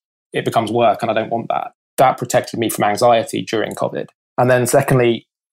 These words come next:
that gives you the power to then top up and deposit. So as soon as it leveled out, similar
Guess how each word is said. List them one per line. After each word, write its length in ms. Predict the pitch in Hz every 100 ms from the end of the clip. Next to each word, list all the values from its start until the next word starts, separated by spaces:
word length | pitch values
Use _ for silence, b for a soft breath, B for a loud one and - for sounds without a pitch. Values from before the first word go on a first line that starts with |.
| -
that 300 | 131 127 139
gives 180 | 120
you 140 | 120 120
the 60 |
power 280 | 117 123 117
to 100 | 113 -
then 320 | 117 123 120 _ _ -
top 200 | 135 135
up 300 | 151 - -
and 120 | 123
deposit. 500 | 117 131 127 160 -
So 120 | 190
as 100 | 175
soon 160 | 156 143
as 120 | 127
it 80 | -
leveled 240 | 120 117
out, 200 | 123 107
similar 340 | - 123 117